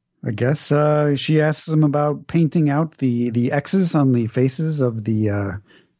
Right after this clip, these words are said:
the, the X-Men members that have left the team or,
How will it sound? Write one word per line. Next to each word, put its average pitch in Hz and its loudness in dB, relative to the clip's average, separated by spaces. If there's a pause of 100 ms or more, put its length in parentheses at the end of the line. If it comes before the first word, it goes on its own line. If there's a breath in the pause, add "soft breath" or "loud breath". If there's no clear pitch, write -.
the, 95 0 (300)
the 90 -2 (240)
X-Men 117 2
members 123 2
that 104 -2
have 92 -4
left 98 -6
the - -4
team 143 4
or, 92 -4